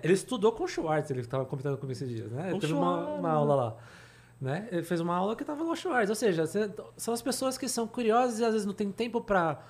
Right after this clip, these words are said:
Speaker 1: fazer divulgação, né, como vocês fazem,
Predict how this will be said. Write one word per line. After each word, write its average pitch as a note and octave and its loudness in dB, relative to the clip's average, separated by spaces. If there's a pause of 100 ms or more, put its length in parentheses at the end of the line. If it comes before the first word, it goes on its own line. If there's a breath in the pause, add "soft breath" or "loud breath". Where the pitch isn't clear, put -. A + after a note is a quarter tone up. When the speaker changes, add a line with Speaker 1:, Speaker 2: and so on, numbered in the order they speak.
(200 loud breath)
Speaker 1:
fazer F#3 2
divulgação, G#3+ 0
né, G3 2
como F3 -4
vocês D#3 -2
fazem, B3 -2